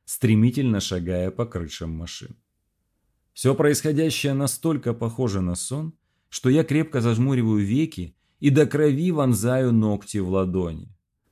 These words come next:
Открываю глаза и снова вижу силуэт удаляющегося незнакомца. Я не хочу быть пешкой в чужой игре, но какие у меня варианты? Я чувствую, что Тёмный говорит правду –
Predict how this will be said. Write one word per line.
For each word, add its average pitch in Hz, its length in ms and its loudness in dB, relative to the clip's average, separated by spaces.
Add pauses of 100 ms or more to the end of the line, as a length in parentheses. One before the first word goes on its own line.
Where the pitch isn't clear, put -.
(180)
Открываю 110 540 4
глаза 110 580 0 (200)
и 147 120 0
снова 196 520 2
вижу 180 340 2
силуэт 117 580 0
удаляющегося 90 1040 -2
незнакомца. 82 840 -10 (800)
Я 107 180 2
не 110 80 6
хочу 143 320 0
быть 98 200 -2
пешкой 87 360 -8
в - 40 -20
чужой 85 360 -8
игре, 87 320 -8 (320)
но 107 120 0
какие 127 300 0
у 101 80 2
меня 107 300 2
варианты? 92 580 -4 (560)
Я 143 140 4
чувствую, 175 400 0
что 156 180 -2
Тёмный 170 380 0
говорит 139 420 0
правду – 110 580 -4